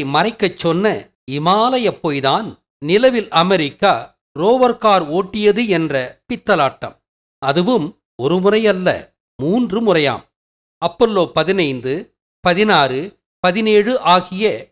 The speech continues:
மூன்று பயணங்களிலும் நிலவில் கார் ஓட்டியுள்ளது அமெரிக்கா.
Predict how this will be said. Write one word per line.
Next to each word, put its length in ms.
மூன்று 360
பயணங்களிலும் 840
நிலவில் 420
கார் 320
ஓட்டியுள்ளது 680
அமெரிக்கா. 540